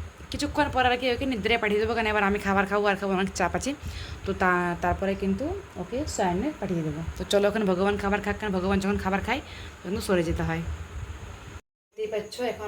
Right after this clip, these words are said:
রাত হয়ে গেছে, তো গোপাল সোনাকে এবার শয়নও দিয়ে দেবো। তো গোপাল সোনা কিন্তু এখন ঘুমোবে, ঘুম পাড়িয়ে দেবো। তো এখন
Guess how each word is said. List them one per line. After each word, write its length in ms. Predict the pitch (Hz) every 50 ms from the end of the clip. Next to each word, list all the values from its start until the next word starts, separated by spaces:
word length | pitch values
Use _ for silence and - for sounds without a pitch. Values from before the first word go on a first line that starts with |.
| 190 190
রাত 140 | 185 185 190 202
হয়ে 120 | 196 196 196
গেছে, 160 | 202 185 196 196 190
তো 40 | 202 180 160
গোপাল 200 | 170 170 180 190 185
সোনাকে 260 | - 196 190 185 180 185
এবার 140 | 185 196 196 - -
শয়নও 340 | 190 175 175 175 185 190 185 175
দিয়ে 120 | 185 180 170
দেবো। 140 | 170 175 247 254
তো 60 | - 233 170
গোপাল 200 | 175 170 175 175 165
সোনা 140 | 170 185 180 175
কিন্তু 140 | 180 180 175 175
এখন 120 | 175 185 180 156 156
ঘুমোবে, 280 | 170 175 180 175 175 170 165
ঘুম 120 | 170 175 175 175
পাড়িয়ে 180 | 175 170 165 156
দেবো। 120 | 156 156 214 208 - - - - - - -
তো 60 | 190 185 180 180 170 - 170
এখন 160 | 170 196